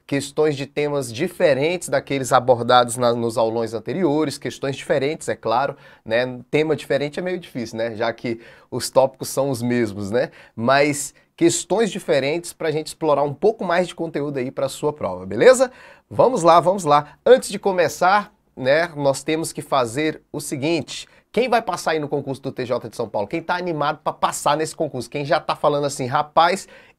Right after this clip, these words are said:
eu vou entrar nesse concurso, eu vou passar nessa prova"? Quem vai passar aí? Vamos participar aí. Coloca aí no chat, todo mundo que vai passar, vai...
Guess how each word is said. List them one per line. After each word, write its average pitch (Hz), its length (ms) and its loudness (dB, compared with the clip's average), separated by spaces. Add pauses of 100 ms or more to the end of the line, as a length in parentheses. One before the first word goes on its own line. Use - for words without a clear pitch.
eu 175 300 8
vou 143 340 2
entrar 151 380 0
nesse 156 220 -10
concurso, 151 600 -6
eu 123 100 -2
vou 127 320 0 (180)
passar 156 340 0
nessa 160 200 -2
prova"? 123 240 2
Quem 175 140 0
vai 175 120 2
passar 156 320 -4
aí? 110 140 -2
Vamos 135 240 -4
participar 135 420 -2
aí. 107 160 -2 (260)
Coloca 143 320 2
aí 156 60 0
no 147 100 -4
chat, 127 460 -2 (160)
todo 190 300 -2
mundo 170 180 -2
que 170 100 -8
vai 156 140 4
passar, 151 340 -4
vai... 160 140 -2